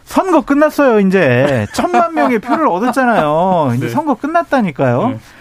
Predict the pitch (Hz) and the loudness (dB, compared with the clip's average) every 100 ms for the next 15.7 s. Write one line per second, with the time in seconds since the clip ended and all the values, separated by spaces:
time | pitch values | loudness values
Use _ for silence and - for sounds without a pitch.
0 | - - 220 - 196 220 147 147 175 160 | -20 -6 -6 0 0 0 -2 -4 -4 -4
1 | 143 180 190 135 95 90 - - - - | -4 -2 0 -2 -2 -10 -20 -20 -20 -12
2 | - 196 196 190 170 147 147 185 - 180 | -6 -2 0 0 -2 -4 -6 -8 -8 -6
3 | - 180 160 131 - 131 127 143 147 139 | -2 -2 -2 -4 -6 -6 -4 -4 -6 -8
4 | - 131 131 127 131 135 131 135 - 101 | -6 -2 0 0 -2 -2 -2 -4 -6 -6
5 | 107 127 143 135 120 104 101 151 117 127 | -2 -2 -2 -2 -4 -4 -4 -2 0 -2
6 | - - - - - 123 127 185 - - | -4 -12 -20 -20 -6 -2 0 -2 -6 -6
7 | 123 143 156 156 156 151 139 131 - - | -2 0 2 0 0 -2 -6 -8 -12 -18
8 | - 127 135 160 156 151 143 131 147 160 | -14 -10 -6 -6 -4 -2 -2 -2 -2 -2
9 | 180 202 - _ _ _ _ 202 196 190 | -2 -6 -14 _ _ _ _ -8 -4 -4
10 | 165 165 160 139 - 131 147 - 123 147 | -4 -4 -4 -6 -8 -8 -6 -6 -4 -4
11 | 131 - 120 120 208 220 143 131 143 185 | -6 -6 -6 -4 -4 -4 -4 -2 -4 -6
12 | 185 170 127 - 170 120 135 139 127 113 | -6 -6 -6 -2 0 0 -2 -2 -4 -4
13 | 92 131 175 202 196 120 147 214 202 190 | -6 -6 -2 -2 -2 -2 0 0 0 0
14 | 180 185 120 135 202 196 175 170 135 101 | 0 0 0 2 0 0 0 0 0 0
15 | 98 120 170 151 104 95 | 0 0 2 2 0 -2